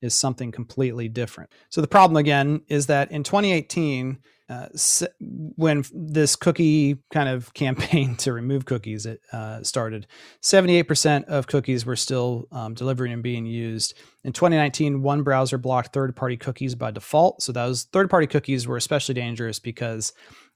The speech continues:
they were just watching everything that happened. Some people call them super cookies as well. Um, those were phased out. And,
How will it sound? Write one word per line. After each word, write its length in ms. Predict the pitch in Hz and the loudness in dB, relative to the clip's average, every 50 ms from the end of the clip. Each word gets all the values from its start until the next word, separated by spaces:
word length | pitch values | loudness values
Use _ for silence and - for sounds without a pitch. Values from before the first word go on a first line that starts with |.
| _ - | _ 0
they 180 | 131 147 151 | 2 4 4
were 160 | 147 135 135 | 4 4 2
just 400 | 123 127 131 127 120 - - - - - | 0 -2 -2 0 0 -2 -2 -4 -6 -4
watching 520 | 143 131 131 131 - - 135 127 120 - - | 0 2 2 2 2 -2 -4 -6 -6 -6 -4
everything 480 | 135 139 135 135 135 127 - 131 120 | -2 -2 0 0 -2 -2 -4 -4 -6
that 100 | 117 113 | -8 -8
happened. 320 | - - 113 113 - 110 107 | -8 -8 -8 -8 -8 -8 -6
Some 140 | - 147 131 | -6 -6 -6
people 220 | - 120 120 117 | -6 -8 -10 -8
call 180 | - - 117 110 | -6 -6 -6 -6
them 180 | 110 104 101 | -6 -8 -6
super 380 | - - - 147 139 - 127 110 | -4 -2 0 0 -2 -2 -4 -8
cookies 440 | - - 110 - - 107 101 - - | -8 -10 -12 -12 -12 -10 -10 -10 -10
as 200 | 110 107 - - | -10 -10 -10 -8
well. 360 | 123 120 113 107 104 110 - - - - - - _ _ _ _ - | -6 -4 -4 -4 -4 -6 -10 -16 -20 -20 -20 -20 _ _ _ _ -10
Um, 260 | - 117 113 110 - - | -8 -8 -8 -8 -10 -8
those 320 | 143 135 143 147 151 139 | -4 -2 0 0 2 2
were 80 | 147 131 | 0 0
phased 420 | - - 139 120 117 113 110 - | 0 -2 -4 -4 -4 -4 -6 -4
out. 280 | 120 113 110 110 - _ _ _ _ - - - - | -4 -2 -4 -4 -6 _ _ _ _ -20 -18 -10 -8
And, 260 | 135 127 123 127 | -6 -6 -6 -8